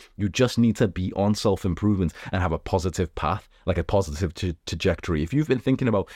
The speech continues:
business and online income and self-improvement and building muscle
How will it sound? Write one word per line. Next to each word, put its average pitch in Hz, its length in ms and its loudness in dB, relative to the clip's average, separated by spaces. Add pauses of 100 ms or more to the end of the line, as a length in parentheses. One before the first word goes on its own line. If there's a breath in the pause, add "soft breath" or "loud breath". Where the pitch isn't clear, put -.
(140 loud breath)
business 110 480 2
and 101 100 0
online 101 380 2
income 104 380 2
and 92 100 0
self-improvement 107 720 2
and 85 100 0
building 107 360 2
muscle 107 400 2